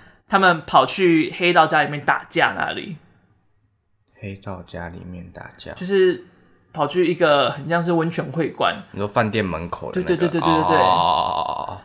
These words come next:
Speaker 1: 那一幕我超级喜欢欸。
Speaker 2: 但我那幕有点小看不懂欸。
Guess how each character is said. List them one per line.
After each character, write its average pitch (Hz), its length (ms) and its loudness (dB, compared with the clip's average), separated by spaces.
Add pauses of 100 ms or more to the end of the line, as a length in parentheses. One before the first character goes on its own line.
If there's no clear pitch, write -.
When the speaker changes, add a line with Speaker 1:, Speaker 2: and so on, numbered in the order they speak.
(100)
Speaker 1:
那 262 140 4
一 - 20 4
幕 285 160 2
我 175 200 0
超 214 200 0
级 147 200 -4
喜 - 240 -8
欢 131 260 -6
欸。 139 100 -12
Speaker 2:
但 220 100 2
我 180 120 2
那 147 180 -2
幕 156 240 -2
有 110 120 0
点 110 240 -6
小 92 260 -8
看 - 280 -8
不 101 160 -10 (100)
懂 - 160 -8 (120)
欸。 - 180 -20